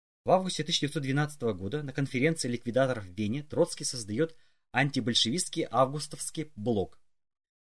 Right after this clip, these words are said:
А в ноябре тысяча девятьсот тринадцатого года под флагом борьбы за единство Р С Д Р П фактически центристскую межрайонную организацию, куда входили Володарский, Иоффе, Луначарский, Мануильский, Урицкий,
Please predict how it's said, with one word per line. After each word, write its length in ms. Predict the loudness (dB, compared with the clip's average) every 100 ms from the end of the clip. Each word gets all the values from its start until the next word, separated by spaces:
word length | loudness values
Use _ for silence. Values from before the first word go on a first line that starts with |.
| _
А 120 | -2 0
в 80 |
ноябре 300 | 2 4 4
тысяча 220 | 4 2 -2
девятьсот 300 | -4 -4 -6
тринадцатого 580 | -4 -2 -2 -2 -2
года 280 | 2 4 2 -2 _ _
под 160 | -4 -4
флагом 400 | 4 4 4 2
борьбы 360 | 2 2 0
за 140 | 0 0
единство 440 | 0 0 0 -2
Р 240 | 0 2 2
С 60 |
Д 120 | 2
Р 120 | 0 0
П 340 | -4 -4 -4 -10 _ _ _ _
фактически 540 | -4 -2 -2 0 0 0
центристскую 640 | -2 -6 -2 -2 0 0
межрайонную 680 | 2 0 0 0 2 2 2
организацию, 800 | 0 0 -2 -2 -4 -4 -8 -8 -12 _ _ _ -6
куда 220 | 6 6
входили 480 | 6 -6 -4 -4 -4
Володарский, 840 | 4 8 8 8 4 -2 -10 -12 -6
Иоффе, 540 | 2 2 2 -8 -8 -10 -20 _ -2
Луначарский, 880 | 2 4 4 2 0 -4 -6 -10 -10 -2
Мануильский, 760 | 4 6 4 2 -4 -6 -8 -6
Урицкий, 600 | -4 -2 -4 -6 -6 -8